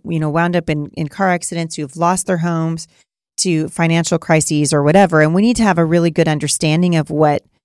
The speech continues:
the Bible means to be able to, to break it down, right? And so the words in this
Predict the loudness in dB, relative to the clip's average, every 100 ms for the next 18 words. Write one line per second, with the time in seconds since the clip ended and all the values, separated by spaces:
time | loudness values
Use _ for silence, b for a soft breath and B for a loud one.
0 | _ _ _ _ _ -6 -4 -2 0 0
1 | 0 0 0 -2 -2 0 0 0 -4 -6
2 | -10 _ -4 -4 -4 0 0 2 0 -4
3 | 0 0 0 -4 -10 B B B B 2
4 | 2 2 0 4 4 4 0 0 4 4
5 | 4 2 0 0 -2 -6 -10